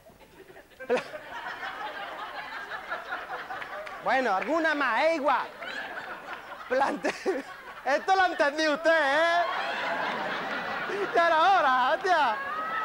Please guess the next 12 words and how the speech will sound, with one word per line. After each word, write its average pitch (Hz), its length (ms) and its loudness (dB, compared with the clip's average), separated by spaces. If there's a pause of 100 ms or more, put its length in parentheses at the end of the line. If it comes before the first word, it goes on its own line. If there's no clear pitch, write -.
(520)
Bueno, 262 320 4 (260)
pues, 247 280 2 (160)
eh, 269 260 4 (120)
planté 240 380 2
un 330 140 2
árbol 320 300 4
hace 269 160 -2
siete 294 360 0
años 320 460 4 (160)
y 269 160 0
no 381 240 4
crece. 330 580 0